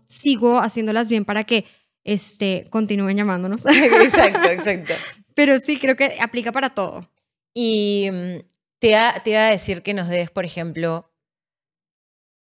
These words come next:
Speaker 2: consejos a creadores de contenido. O sea, ¿qué espera una marca de ti?
Speaker 1: Bueno, en realidad,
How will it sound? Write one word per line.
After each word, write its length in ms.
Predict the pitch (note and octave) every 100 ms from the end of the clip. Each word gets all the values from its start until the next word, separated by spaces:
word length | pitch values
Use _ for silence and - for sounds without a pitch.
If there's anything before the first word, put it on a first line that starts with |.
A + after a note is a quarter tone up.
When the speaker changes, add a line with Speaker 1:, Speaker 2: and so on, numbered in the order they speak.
| _ -
Speaker 2:
consejos 560 | G#3+ G#3 A#3 C4 C#4
a 280 | F#3 F#3 - - _ _ -
creadores 460 | G#3 F#3+ F#3+ G#3
de 80 | G#3
contenido. 560 | E3+ D#3+ D#3 D#3 C3+ - -
O 140 | G3
sea, 380 | - F#3 D#3+ D#3 -
¿qué 80 | B3
espera 420 | A3 - A3+ A3
una 200 | A3 G#3
marca 340 | G3 F#3+ G3
de 100 | F#3
ti? 220 | - C3+ - _ _ _ _ _ _ _ _ _ _
Speaker 1:
Bueno, 320 | A3+ B3+ A#3+
en 180 | - B3
realidad, 460 | B3 B3+ C4 D4